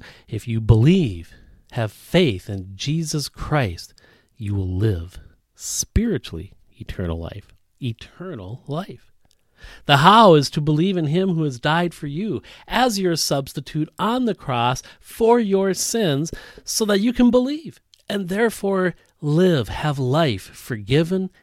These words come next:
cleansed, and born again. You will not perish. It's a stated fact. Verse fifteen, that whoever believes in him would not perish, but have eternal life.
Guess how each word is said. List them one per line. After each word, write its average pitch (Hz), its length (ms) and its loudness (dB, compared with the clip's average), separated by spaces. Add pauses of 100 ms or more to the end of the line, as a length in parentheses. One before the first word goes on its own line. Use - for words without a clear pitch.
(180)
cleansed, 110 720 -4 (260)
and 92 220 -12 (120)
born 123 300 -2
again. 92 360 -12 (1160)
You 120 200 -4
will 135 320 4
not 117 320 0
perish. 120 560 -6 (180)
It's - 180 -16
a 120 60 -10
stated 104 480 -10
fact. 95 420 -16 (720)
Verse 110 360 -10
fifteen, 113 560 -12
that 98 160 -8
whoever 107 360 -8
believes 120 460 -6
in 120 140 -6
him 101 420 -8 (800)
would 95 160 -8
not 101 520 0
perish, 95 580 -6 (280)
but 98 140 -12
have 87 460 -8 (120)
eternal 82 400 -14
life. - 320 -18